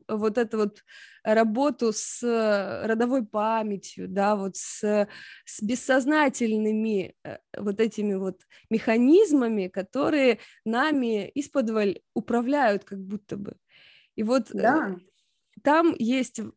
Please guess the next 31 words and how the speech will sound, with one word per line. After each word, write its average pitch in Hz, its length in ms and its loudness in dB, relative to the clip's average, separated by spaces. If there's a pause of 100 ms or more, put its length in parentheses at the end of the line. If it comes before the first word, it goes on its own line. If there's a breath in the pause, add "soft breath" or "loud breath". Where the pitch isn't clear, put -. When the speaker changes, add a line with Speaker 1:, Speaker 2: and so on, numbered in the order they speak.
Speaker 1:
э, 214 320 2
возможность 254 840 0 (420 soft breath)
увидеть, 240 600 2
посмотреть, 240 580 -2
вывести 240 500 -2
из 202 200 -6
бессознательного 220 1000 -4
вот 202 140 -4
эти 226 200 -6
вот 196 180 -4
все 269 340 -4 (320 loud breath)
механизмы, 247 640 0
эти, 226 320 -4
э, 196 720 -2
точки, 269 480 -2
да, 240 360 -2
болевые, 226 540 0
которые, 196 440 -8 (920 loud breath)
а, 220 420 2 (1400 loud breath)
и 269 80 2
увидеть 339 360 4
их, - 220 -2 (400)
и 220 60 -4
понять, 339 300 4
что 277 180 0
они 294 200 6
к - 60 -14
тебе 226 200 0
отношения 240 440 -4
не 233 180 -2
имеют, 247 340 -6